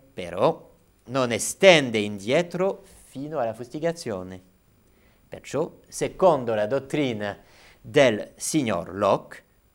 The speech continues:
non è la stessa persona che è stata fustigata.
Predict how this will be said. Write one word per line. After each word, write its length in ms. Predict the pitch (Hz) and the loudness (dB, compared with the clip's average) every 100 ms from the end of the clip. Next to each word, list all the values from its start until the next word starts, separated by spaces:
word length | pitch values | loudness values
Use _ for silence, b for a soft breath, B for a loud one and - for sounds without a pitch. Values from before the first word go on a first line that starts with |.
| - | -10
non 600 | 123 135 120 147 151 - | 2 4 4 2 -10 -8
è 300 | 110 104 - 113 | -4 -4 -4 -12
la 120 | 104 | -12
stessa 460 | - 98 101 107 | -10 -12 -10 -12
persona 600 | 101 92 - 80 87 107 - | -12 -14 -14 -18 -18 -20 -16
che 200 | 110 90 | -14 -14
è 60 | |
stata 540 | 104 - 98 85 - 104 | -16 -12 -12 -10 -12 -14
fustigata. 880 | - 117 - 110 98 - _ - | -14 -16 -14 -8 -8 -10 _ -20